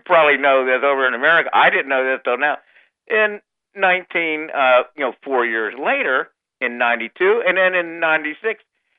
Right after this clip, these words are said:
he wasn't in the Olympics again. And he, of course, he would have tried. This is in real life. And here's why. <laughs> The British says,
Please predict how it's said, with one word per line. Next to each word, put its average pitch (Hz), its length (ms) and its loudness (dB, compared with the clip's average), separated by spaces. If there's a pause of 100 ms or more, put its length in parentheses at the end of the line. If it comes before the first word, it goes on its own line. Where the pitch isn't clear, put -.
(160)
he 247 140 -2
wasn't 226 380 0
in 294 180 -4
the 254 120 -2
Olympics 285 520 0 (300)
again. 135 420 0
And 160 140 -4
he, 160 160 0
of 160 120 -2
course, 185 240 -4
he 190 120 -4
would 185 140 -2
have 170 100 -8
tried. 190 320 0
This 170 180 -6
is 151 80 -16
in 135 220 -8
real 127 220 -6
life. 156 280 -4 (340)
And 220 140 -4
here's 165 380 0
why. 147 340 2 (140)
<laughs> - 140 -14
The 247 300 0
British 196 480 0 (540)
says, 165 160 4